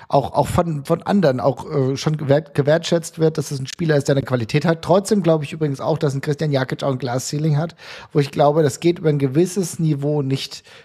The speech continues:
drüber. Das heißt also, wenn die Möglichkeit nicht besteht, dass er wechselt, und dann bin ich sehr froh, dass er da bleibt.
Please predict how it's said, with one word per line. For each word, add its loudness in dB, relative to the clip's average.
drüber. 2
Das 0
heißt 4
also, -2
wenn 2
die 2
Möglichkeit 2
nicht 0
besteht, 0
dass 2
er 2
wechselt, -2
und -6
dann -2
bin -2
ich -4
sehr 4
froh, 2
dass 2
er -2
da 4
bleibt. 2